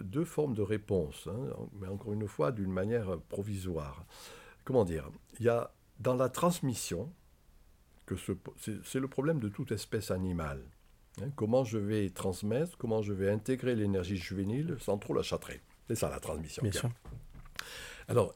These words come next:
Speaker 1: euh, il y a eu, il y a deux manières de transmettre, il y a deux t-, manières d'accompagner un processus. Soit ce fut le cas de la, ce qui a dominé, euh, à partir du dix-septième siècle,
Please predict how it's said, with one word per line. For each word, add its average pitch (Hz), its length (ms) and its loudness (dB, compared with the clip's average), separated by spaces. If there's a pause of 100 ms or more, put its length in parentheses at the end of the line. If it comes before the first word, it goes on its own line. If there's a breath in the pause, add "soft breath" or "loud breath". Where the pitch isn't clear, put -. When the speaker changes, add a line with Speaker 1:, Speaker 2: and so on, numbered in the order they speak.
Speaker 1:
euh, 107 220 6
il 123 80 2
y - 20 12
a 120 80 10
eu, 180 380 4
il 113 60 2
y 104 40 10
a 95 60 12
deux 143 200 6
manières 107 480 4
de 90 120 0
transmettre, 92 680 -2
il 98 40 -2
y 87 60 2
a 78 40 0
deux 104 180 -2
t-, - 160 -18
manières 101 400 -2
d'accompagner 87 720 2 (280)
un 85 80 -4
processus. - 720 -12 (380 loud breath)
Soit 170 280 2
ce 131 160 0
fut 117 500 -2
le 104 160 0
cas 101 400 2 (140)
de 95 160 0
la, 87 220 0
ce - 120 -4
qui 101 120 4
a 95 40 6
dominé, 104 640 4 (120)
euh, 82 240 -4 (100)
à 82 80 -8
partir 87 400 -4
du 76 140 -6
dix-septième 85 500 -6
siècle, 151 400 0